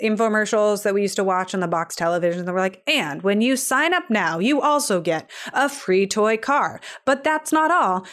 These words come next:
If you act in the next thirty minutes, you will also get a free American flag. But that's not all. You will also get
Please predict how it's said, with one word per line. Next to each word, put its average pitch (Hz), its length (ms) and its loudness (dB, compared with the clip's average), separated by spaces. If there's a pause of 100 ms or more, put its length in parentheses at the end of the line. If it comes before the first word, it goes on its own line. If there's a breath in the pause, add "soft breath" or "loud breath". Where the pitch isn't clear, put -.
(160 loud breath)
If 370 200 0
you 311 120 4
act 269 240 0
in 262 60 4
the 277 80 4
next 285 260 0
thirty 294 280 0
minutes, 285 340 0
you 294 100 4
will 320 120 4
also 226 280 2
get 269 160 2
a 294 60 2
free 269 540 -2
American 262 640 2
flag. 226 500 -2
But 285 180 0
that's 330 260 0
not 330 200 4
all. 254 300 2
You 339 160 4
will 220 200 4
also 269 300 0
get 277 320 -2